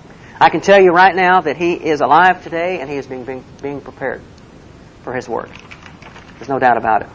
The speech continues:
The opening of the first seal in Revelation chapter six, verse one, marks the beginning of the seven,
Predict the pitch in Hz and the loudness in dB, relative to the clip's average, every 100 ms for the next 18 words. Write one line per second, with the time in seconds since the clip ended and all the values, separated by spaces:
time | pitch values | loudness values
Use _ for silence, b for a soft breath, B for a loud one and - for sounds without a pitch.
0 | - - - - - - - - - - | -20 -20 -20 -20 -20 -20 -20 -20 -20 -20
1 | - - B B B B B - 170 165 | -20 -20 B B B B B 2 4 4
2 | - 226 220 202 180 - 208 - 208 208 | 4 4 4 2 0 0 0 0 2 2
3 | 175 156 175 175 175 156 - 170 160 135 | 2 0 0 0 -2 -6 -4 -4 -2 -6
4 | - 175 - 156 139 151 160 139 - 139 | -6 -6 -4 -6 -4 0 2 0 -2 -2
5 | 165 175 - 135 135 160 147 139 156 - | 0 0 -4 -8 -6 -6 -6 -6 -8 -8
6 | - 131 127 | -10 -10 -12